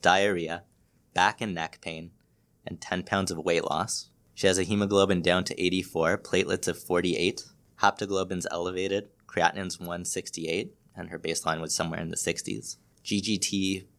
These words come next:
A L P are both elevated, C R P of a hundred and seventy-two,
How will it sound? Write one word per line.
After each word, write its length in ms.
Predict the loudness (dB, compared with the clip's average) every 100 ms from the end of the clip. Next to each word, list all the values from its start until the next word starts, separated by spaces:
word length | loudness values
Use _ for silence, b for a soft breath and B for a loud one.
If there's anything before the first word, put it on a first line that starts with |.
| _
A 120 | 2 4
L 140 | 4
P 220 | 2 0
are 40 | 0
both 280 | 2 0 0
elevated, 560 | -2 -2 -4 -4 -4 -6 _ _ _
C 240 | 0 6
R 100 | 4
P 180 | 4 0
of 160 | 2
a 40 | 2
hundred 300 | 0 -2 -2
and 120 | -2
seventy-two, 760 | 0 0 0 -6 -2 0 0